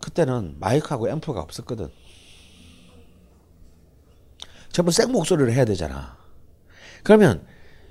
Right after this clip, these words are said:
요 조그만한 요 살롱에서 노래 부를 때는 차이가 안 나. 아니, 여성 소프라노는 훨씬 유리할 수 있어. 섬세한 표현을 할 수 있으니까.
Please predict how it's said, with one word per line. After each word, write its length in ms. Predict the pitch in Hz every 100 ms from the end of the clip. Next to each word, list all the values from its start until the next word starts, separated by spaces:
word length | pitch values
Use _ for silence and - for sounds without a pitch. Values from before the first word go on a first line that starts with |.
| -
요 140 | 170 190
조그만한 1080 | - - - 214 196 196 196 202 202 196
요 120 | 165 160
살롱에서 720 | - 214 208 226 220 196 131
노래 220 | 127 127
부를 320 | - 110 113
때는 840 | 117 95 87 90 101 104 90 73 67 - - - _ _ - -
차이가 320 | - 185 95
안 120 | 71
나. 260 | 90 87 - - - - - - - - - - - - - - - - -
아니, 280 | 135 139 - - - - - - - - -
여성 180 | 147 175
소프라노는 400 | 190 170 165 156
훨씬 260 | 160 170 131
유리할 360 | 113 120 131
수 180 | 165 -
있어. 400 | 87 - 73 69 -
섬세한 480 | - 180 170 139
표현을 240 | 98 107 80
할 80 | 90
수 120 | -
있으니까. 380 | 71 64 73